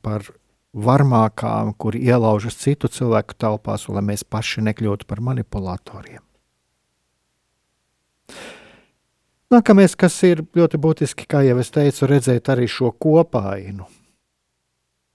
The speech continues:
Redzēt kopē-, kopīgo ainu.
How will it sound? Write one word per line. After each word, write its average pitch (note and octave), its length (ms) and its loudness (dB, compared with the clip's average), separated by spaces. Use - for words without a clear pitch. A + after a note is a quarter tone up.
Redzēt D#3 320 2
kopē-, D3+ 400 -2
kopīgo A#2 560 0
ainu. B2 400 -2